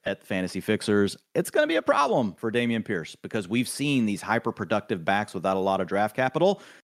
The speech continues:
When you bring someone else in that does have the draft capital, examples, Michael Carter, James Robinson, it really does hurt their fantasy value. So hopefully the Texans will listen to us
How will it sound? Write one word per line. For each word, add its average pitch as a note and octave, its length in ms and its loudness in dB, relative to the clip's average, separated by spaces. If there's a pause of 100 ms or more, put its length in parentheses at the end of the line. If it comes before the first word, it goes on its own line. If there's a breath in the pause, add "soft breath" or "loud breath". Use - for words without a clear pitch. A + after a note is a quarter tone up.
(160)
When F#2 160 -8
you F#2 80 -4
bring G#2+ 220 -2
someone A2 300 0
else A2 240 2
in B2 220 4
that F2+ 160 -4
does A2 260 0
have A2 180 0
the G#2 60 -6
draft A#2 340 -2
capital, G#2 600 -2
examples, F#2+ 640 -2
Michael F2+ 320 -2
Carter, F#2 540 0
James G2 320 -2
Robinson, G2+ 580 0 (220 soft breath)
it F#2 140 -6
really G#2 240 0
does G2 240 -2
hurt G2 220 -4
their F2+ 160 -4
fantasy F#2+ 500 -4
value. F#2+ 480 2 (140)
So A#2 180 2
hopefully A2+ 540 2 (160)
the F#2 60 -12
Texans A2+ 380 -4
will F#2 120 -6
listen F#2 380 -8
to C#3 240 0
us A#2 360 -2